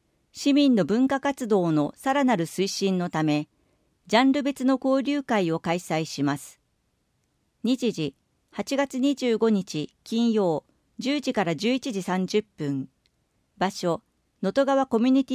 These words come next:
ィセンター。対象、市内で活動している日本舞踊のサークル、団体。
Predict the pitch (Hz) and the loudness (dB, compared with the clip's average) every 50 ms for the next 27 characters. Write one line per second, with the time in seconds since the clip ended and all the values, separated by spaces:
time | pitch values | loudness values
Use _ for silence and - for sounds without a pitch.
0 | 262 254 - - 247 233 214 - - 156 139 135 135 135 - _ _ _ _ _ | -4 -4 -2 -2 -2 -2 -2 -4 -4 -6 -4 -4 -4 -4 -8 _ _ _ _ _
1 | _ _ _ _ _ _ _ - - 208 220 208 - - - 185 175 175 170 - | _ _ _ _ _ _ _ -6 -2 -2 -2 -2 -4 -6 -2 -2 -2 -2 -2 -6
2 | _ _ _ _ _ _ _ - - - 277 277 294 294 269 208 202 185 - 165 | _ _ _ _ _ _ _ -12 -4 -2 0 2 2 2 2 0 -2 -4 -4 -6
3 | - 214 202 214 214 214 208 - - - 190 190 190 185 160 175 175 170 - _ | -6 -2 0 0 0 0 -2 -4 -4 -2 0 0 0 0 0 0 0 -2 -4 _
4 | _ _ _ _ _ - 175 185 208 254 277 277 269 240 269 285 277 269 254 220 | _ _ _ _ _ -4 -2 -2 0 2 2 4 4 2 2 0 2 2 2 2
5 | 185 165 160 - - 175 170 165 _ - 160 143 156 151 - _ _ _ _ 165 | 2 -2 -4 -4 -2 -2 -2 -2 _ -4 -4 -4 -4 -6 -6 _ _ _ _ -4
6 | - 160 156 165 160 - 147 139 135 131 - | -4 -2 -2 -4 -4 -4 -2 -2 -2 -4 -6